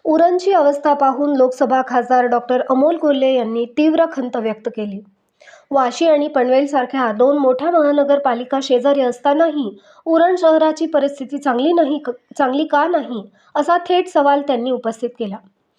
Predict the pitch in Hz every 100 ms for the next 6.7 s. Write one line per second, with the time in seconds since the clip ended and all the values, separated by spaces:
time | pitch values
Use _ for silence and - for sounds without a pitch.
0 | - - - - 285 285 311 381 359 339
1 | 339 339 349 359 381 _ _ - 285 285
2 | 330 339 330 320 330 285 269 277 262 262
3 | - 277 262 254 262 262 254 254 262 254
4 | 254 254 330 339 294 285 285 294 254 247
5 | 247 233 233 233 240 302 320 - 262 247
6 | 240 - 240 208 226 202 196